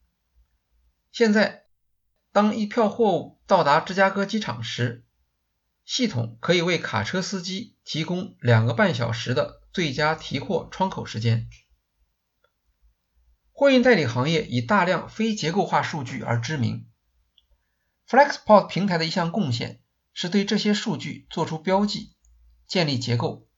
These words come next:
通过积累大量的经过标记的数据，未来 Flexport 将有机会向第三方软件开发人员提供底层数据。例如，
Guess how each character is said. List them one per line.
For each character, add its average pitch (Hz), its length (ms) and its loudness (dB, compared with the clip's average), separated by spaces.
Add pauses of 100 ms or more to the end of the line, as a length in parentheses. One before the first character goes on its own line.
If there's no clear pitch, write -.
(1500)
通 254 120 -4
过 262 120 6
积 254 220 -2
累 123 160 0
大 208 200 6
量 160 220 2
的 - 160 -4
经 196 240 -4
过 185 180 -2
标 107 240 2
记 214 100 -4
的 127 140 0
数 120 180 -4
据， 117 320 -8 (1000)
未 220 220 2
来 117 380 2
Flexport 165 640 0 (120)
将 180 200 0
有 123 120 -4
机 165 240 -8
会 127 300 -10 (340)
向 147 300 0
第 185 100 -4
三 190 240 2
方 185 300 -4
软 117 200 4
件 147 220 -2
开 156 160 -4
发 165 140 2
人 160 180 -4
员 117 380 -2 (260)
提 127 200 -6
供 156 300 -8
底 107 160 -4
层 139 220 -8
数 156 180 -6
据。 117 300 -8 (1300)
例 175 100 0
如， 139 400 -4